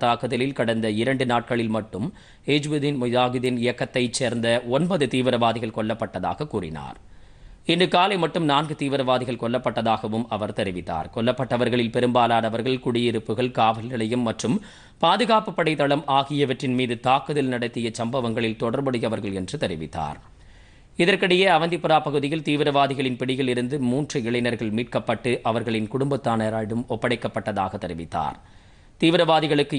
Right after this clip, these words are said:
எதிராக கடந்த இரண்டு வாரங்களில் ஒன்பது தேடுதல் வேட்டைகள் நடத்தப்பட்டதாகவும்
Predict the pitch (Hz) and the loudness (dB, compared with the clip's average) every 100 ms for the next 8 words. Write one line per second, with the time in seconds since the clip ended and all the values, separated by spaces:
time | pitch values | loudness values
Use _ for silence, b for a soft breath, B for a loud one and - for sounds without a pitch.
0 | 131 131 131 156 - 123 117 107 127 147 | 0 2 2 2 0 0 0 0 2 2
1 | 143 127 127 123 113 113 151 143 139 131 | 2 4 4 2 0 -2 0 0 2 0
2 | 113 131 143 143 127 120 120 120 113 107 | 0 2 2 2 0 -2 -2 -4 -2 -2
3 | 120 127 117 117 110 104 117 107 113 | -2 -2 -2 0 2 0 0 -2 -2